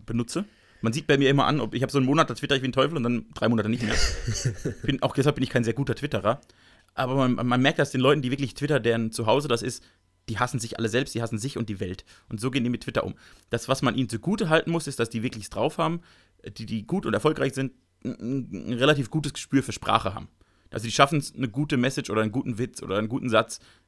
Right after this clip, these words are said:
Speaker 1: in hundert Zeichen rauszuhauen. Das finde ich schon cool. Das ist
Speaker 2: Ja.
Speaker 1: cool. Äh, ansonsten verst-, und es, ich,
Speaker 2: Ich
Speaker 1: ich finde Twitter halt bei so Großereignissen großartig. Wenn irgendwas ist, wo alle drüber reden, als Second
Speaker 2: Ja.
Speaker 1: Screen, es hat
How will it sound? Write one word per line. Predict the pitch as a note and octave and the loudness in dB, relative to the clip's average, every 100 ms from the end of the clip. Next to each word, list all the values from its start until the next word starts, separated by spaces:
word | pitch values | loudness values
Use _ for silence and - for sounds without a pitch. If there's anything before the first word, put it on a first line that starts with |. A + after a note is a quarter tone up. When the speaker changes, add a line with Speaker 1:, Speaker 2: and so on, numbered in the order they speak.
| _ | _
Speaker 1:
in | A2 A2+ - | -2 -2 -2
hundert | - C3 B2 - | -2 0 0 2
Zeichen | G#2 A#2 G2 | 0 0 -4
rauszuhauen. | F2+ - F#2 - - _ _ _ | -6 -8 -8 -8 -10 _ _ _
Das | C#3 | -8
finde | - F#3 | -4 -2
ich | |
schon | - E3 - _ - - - | 0 -2 -4 _ -18 -12 -2
cool. | B2 - - _ _ | -2 -2 -8 _ _
Das | D3+ | -2
ist | G#3+ - | 0 -6
Speaker 2:
Ja. | D#3 | -6
Speaker 1:
cool. | - C3 _ _ _ _ - - - - - _ | -6 -8 _ _ _ _ -20 -20 -20 -20 -20 _
Äh, | - D#2+ - | -8 -6 -4
ansonsten | A#2 A#2+ D3+ D3 | -2 0 -2 -2
verst-, | - - - _ - _ | -6 -6 -12 _ -20 _
und | - F#3 | 0 0
es, | - | 0
ich, | D3 | 0
Speaker 2:
Ich | D#3 | 2
Speaker 1:
ich | D#3+ | 2
finde | F#3 - | 0 -4
Twitter | - D3 D#3 | 0 4 6
halt | D3+ | 6
bei | D3 | 4
so | B2+ | 2
Großereignissen | A#2+ B2 F#3 B2+ C3 C3 A#2 A#2+ - - | 0 -2 0 4 4 2 -2 -2 -4 -12
großartig. | - B2+ - - - _ - | -2 -2 -2 -10 -18 _ -6
Wenn | C3+ | 0
irgendwas | E3 D3+ | 2 2
ist, | F3 - - A2+ | 0 -2 -10 -6
wo | C3+ - | -6 -2
alle | C#3 D3 | -2 0
drüber | D3+ C3 | 2 2
reden, | A#2+ B2 A#2 A#2 _ _ | 2 0 -2 -6 _ _
als | - A#2 - | -6 -2 0
Second | A#2+ D3 | 0 -2
Speaker 2:
Ja. | - | -2
Speaker 1:
Screen, | C3 A#2+ A2 - - - - - - | 0 2 0 -6 -20 -20 -20 -20 -18
es | - | -6
hat | C3+ | -6